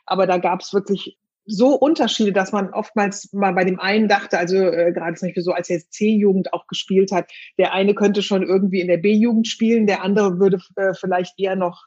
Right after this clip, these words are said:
in der, ähm, D-Jugend verhaftet sein von, von Größe und Entwicklung her. Also da war die Spannbreite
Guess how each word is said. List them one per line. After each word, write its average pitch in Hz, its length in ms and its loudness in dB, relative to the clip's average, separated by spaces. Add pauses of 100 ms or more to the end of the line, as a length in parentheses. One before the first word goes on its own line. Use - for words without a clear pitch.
(120)
in 185 240 -2
der, 180 480 -2
ähm, 175 500 -4
D-Jugend 226 840 4
verhaftet 214 500 -4
sein 208 240 0
von, 202 260 -2
von 202 180 -2
Größe 208 380 2
und 196 160 0
Entwicklung 202 460 -2
her. 196 120 -2
Also 180 140 -8
da 180 140 0
war 180 120 -2
die 180 140 -4
Spannbreite 208 840 2